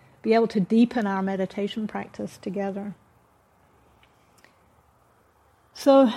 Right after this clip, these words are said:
speaking of being here, speaking of place, even though we've gathered here from different locations, I like to take time just to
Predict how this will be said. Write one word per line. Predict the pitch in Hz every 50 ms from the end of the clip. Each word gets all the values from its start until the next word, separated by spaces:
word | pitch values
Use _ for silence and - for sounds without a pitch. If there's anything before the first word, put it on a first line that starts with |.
| - -
speaking | - - - - - 277 277 269 - 285 262
of | 262 254 220 190
being | 240 240 240 233 226 226
here, | 202 175 208 202 202 208 214 208
speaking | - - - - 226 208 - - 208 202
of | 196 185 - -
place, | - 214 214 202 185 185 - - - - - - - - - - _ _ _ _ - -
even | 233 233 233 220 214 214 214 208
though | 208 208 208 202
we've | 202 208 202 185 -
gathered | - 214 214 220 214 208 226 220 190
here | - - 226 220 214 208 202 202
from | 202 - - 214 208 196 196 190 160 - - -
different | - 214 - 214 208 208 -
locations, | 202 196 185 - - 208 220 220 - - 196 190 196 202 208 208 - _ _ _ _ _ _ _ - _ _ _ _ _ _ _ _ -
I | 277 269
like | 269 262 262 269 262 - -
to | - - 277 247
take | - - - 233 226 - -
time | - - - 208 202 208 220 220 214 202 196 196 196
just | 185 208 208 - - - -
to | - 208 196 185